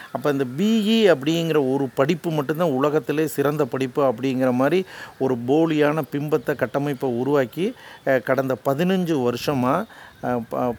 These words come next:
பல ஆயிரம் மாணவர்கள் உள்ள போயி, அதுல வந்து பாத்தீங்கன்னா, ஒரு இருபது, இருபத்தஞ்சு சதவீதம் தான் தரமான மாணவர்கள் வெளியில வந்தாங்க. இது ஒண்ணு. அந்த தரமான மாணவர்களுக்கு உண்டான உள்நாட்டுல வேலைவாய்ப்புகள், வெளி மாநிலங்கள்ல வேலைவாய்ப்புகள்,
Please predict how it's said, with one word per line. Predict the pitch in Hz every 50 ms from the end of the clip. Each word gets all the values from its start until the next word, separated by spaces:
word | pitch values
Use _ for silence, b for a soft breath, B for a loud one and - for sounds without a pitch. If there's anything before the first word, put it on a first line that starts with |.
| -
பல | - 135 143 156 180 196 208 208 190 - -
ஆயிரம் | 147 143 139 156 165 170 165 151 147
மாணவர்கள் | 135 127 127 131 143 156 165 160 151 151 151 156 165
உள்ள | 147 127 123 135 151 156 147
போயி, | 131 127 131 127 123 117 120 143 170 208 B B B B B
அதுல | B - 143 160 170 156
வந்து | 147 147 165 185
பாத்தீங்கன்னா, | 175 - 156 131 139 135 151 170 180
ஒரு | 170 151 139 131 131
இருபது, | 151 175 190 214 208 220 208 180
இருபத்தஞ்சு | 180 139 131 139 156 170 180 170 156 - 156 147
சதவீதம் | 143 117 - 135 127 143 151 151 151 143 139 131
தான் | 147 160 139
தரமான | - 127 120 131 139 143 147 147 139
மாணவர்கள் | 127 123 123 120 123 123 120 123 135 123
வெளியில | 113 117 127 135 131
வந்தாங்க. | 120 113 113 117 117 110 110 - - B B B B B B B B -
இது | 156 156 165 170 190 156 143
ஒண்ணு. | 131 131 123 - -
அந்த | - 151 147
தரமான | 143 - 160 160 185 196 208 208 208 202
மாணவர்களுக்கு | 190 185 180 180 180 175 170 160 165 165 147 - 175 165
உண்டான | 151 156 160 160 160 160 160 156 151 147 143 143 143 139
உள்நாட்டுல | 139 143 143 147 160 180 190 185 180 175 156 - 165 160 151
வேலைவாய்ப்புகள், | 139 143 147 151 151 151 143 143 139 135 - 139 143 147 156 - - -
வெளி | 131 143 156 180 196
மாநிலங்கள்ல | 190 185 175 170 165 156 151 151 143 143 143 135 131
வேலைவாய்ப்புகள், | 131 135 139 143 139 135 135 120 143 135 135 143 143